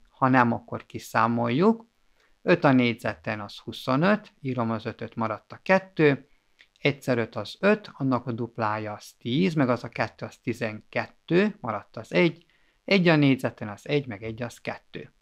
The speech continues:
Tizenöt a négyzeten, az kétszázhuszonöt, viszont mi az egy egész ötnek keressük a négyzetét,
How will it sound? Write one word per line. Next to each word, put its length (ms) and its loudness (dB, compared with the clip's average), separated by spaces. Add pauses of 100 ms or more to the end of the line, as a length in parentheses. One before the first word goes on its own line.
(680)
Tizenöt 480 2
a 60 4
négyzeten, 580 2
az 200 -10
kétszázhuszonöt, 1500 -2 (440)
viszont 320 0
mi 80 2
az 140 -2
egy 160 2
egész 300 -2
ötnek 280 -6
keressük 480 -4
a 100 -6
négyzetét, 840 0